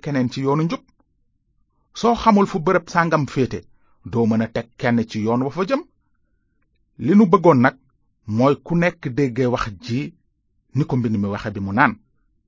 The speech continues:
"Ku jub amul, du kenn sax. Amul kenn ku xam yëfi Yàlla. Ñépp jeng nañu, ba kenn amalatul Yàlla njariñ,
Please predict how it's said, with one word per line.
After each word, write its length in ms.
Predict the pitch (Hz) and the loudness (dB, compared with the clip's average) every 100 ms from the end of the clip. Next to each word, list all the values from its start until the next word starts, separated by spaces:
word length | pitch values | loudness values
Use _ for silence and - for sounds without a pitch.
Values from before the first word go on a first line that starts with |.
| _ _ _ _ _ _ _ | _ _ _ _ _ _ _
"Ku 80 | 196 - | -2 2
jub 160 | 202 208 160 | 0 2 2
amul, 260 | 165 135 107 - | 4 2 -2 -8
du 100 | 120 | -12
kenn 260 | - 139 107 | -2 0 0
sax. 180 | 101 - - _ _ _ _ _ - | -4 -16 -20 _ _ _ _ _ 2
Amul 240 | 185 208 - | 4 2 0
kenn 220 | - 233 220 | 2 4 4
ku 100 | 233 | 0
xam 240 | - 180 175 | 0 0 0
yëfi 320 | 143 147 139 | 0 -2 -2
Yàlla. 300 | 110 92 - - _ _ _ _ 120 | -4 -4 -10 -18 _ _ _ _ 0
Ñépp 240 | 214 - 151 | 2 2 -2
jeng 240 | 131 135 117 | 0 2 0
nañu, 240 | 101 - - _ _ _ | -2 -6 -14 _ _ _
ba 100 | 107 - - | -8 -8 -2
kenn 240 | 185 196 190 - | 0 2 -2 0
amalatul 560 | 151 147 143 135 139 131 | 0 2 2 -2 -4 -2
Yàlla 300 | 123 123 120 | 0 2 0
njariñ, 340 | 110 123 98 | 0 0 -2